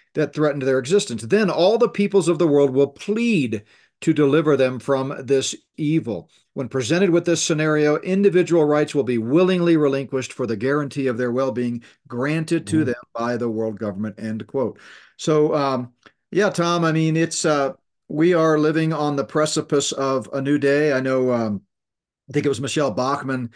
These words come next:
Speaker 1: that told, uh, Jan Markell in an interview one time, "We are watching the twilight of Western civilization, uh, before our very eyes." But, uh, let's end on a positive note. I mean, by the way, we've already scared our,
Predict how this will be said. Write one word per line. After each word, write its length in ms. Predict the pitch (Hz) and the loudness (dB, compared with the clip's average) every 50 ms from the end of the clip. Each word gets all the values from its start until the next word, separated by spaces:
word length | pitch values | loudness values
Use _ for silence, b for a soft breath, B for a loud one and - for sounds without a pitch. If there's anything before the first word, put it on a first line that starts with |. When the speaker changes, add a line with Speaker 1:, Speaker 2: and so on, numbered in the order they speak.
| b b b b b b b | b b b b b b b
Speaker 1:
that 260 | 113 127 120 - - | -4 -4 -4 -4 -2
told, 300 | 131 139 135 131 120 127 | -2 0 0 0 0 0
uh, 60 | 120 | -2
Jan 240 | 110 135 135 135 127 | -2 -2 -2 -2 -2
Markell 420 | 127 123 123 - 147 143 143 135 | -2 -4 -4 -2 -2 -2 0 0
in 80 | 131 127 | -2 -2
an 140 | 123 123 127 | -4 -4 -4
interview 320 | 123 123 113 120 123 117 | -4 -4 -2 0 0 0
one 180 | 120 123 123 117 | 0 -2 -4 -4
time, 240 | - 135 127 127 | -4 -4 -4 -2
"We 140 | 131 139 143 | 0 0 2
are 120 | 135 127 120 | 2 2 0
watching 400 | 123 127 139 143 - 143 131 123 | 0 0 0 -2 -2 -4 -4 -4
the 120 | 117 113 | -4 -6
twilight 640 | - - - 143 139 151 160 165 160 156 156 160 160 | -6 -4 -2 0 0 2 0 0 0 0 0 0 0
of 180 | - 123 127 113 | -2 -4 -4 -2
Western 460 | 123 131 139 135 - - 151 131 123 | -2 -2 -2 -4 -4 -6 -8 -8 -6
civilization, 960 | 117 - 139 123 117 120 113 113 107 123 123 131 131 - - 107 92 98 104 - B B B B B B | -6 -6 -4 -4 -4 -4 -4 -4 -4 -4 -4 -4 -4 -6 -8 -8 -8 -8 -10 -12 B B B B B B
uh, 120 | - 117 117 | -8 -6 -4
before 500 | 101 113 107 - - 135 131 131 123 - | -4 -4 -6 -4 -2 -2 0 0 0 0
our 160 | 123 120 113 | -2 -2 -2
very 320 | 104 117 113 110 110 113 | -2 -2 0 0 0 0
eyes." 380 | 120 143 147 127 101 95 95 98 | 0 -2 -2 -2 -4 -4 -6 -6
But, 340 | 101 110 127 120 104 - - | -6 -4 -4 -4 -4 -4 -4
uh, 200 | 120 113 117 - | -4 -4 -2 -2
let's 260 | - 190 247 214 - - - | -2 -2 -2 -2 -4 -6 -4
end 440 | 208 196 196 214 202 165 147 143 B B B B B B B B | -2 0 2 2 2 2 0 -2 B B B B B B B B
on 160 | - 160 151 | -2 0 0
a 60 | 139 | 0
positive 500 | - - 165 170 180 180 156 131 143 107 | 0 0 0 2 2 2 2 0 0 0
note. 280 | 113 123 117 123 127 131 | 0 0 0 0 0 0
I 60 | 139 | 0
mean, 160 | 147 147 143 | 0 0 0
by 120 | 135 175 170 | 2 2 2
the 80 | 156 | 4
way, 140 | 156 175 156 | 4 4 4
we've 140 | 143 143 143 | 2 2 2
already 360 | 175 180 175 170 156 143 135 | 2 4 4 2 2 0 0
scared 400 | 131 - - 156 151 156 156 147 | -2 -4 -2 0 0 2 2 2
our, 300 | 135 127 127 117 107 b | 2 0 0 -2 -4 b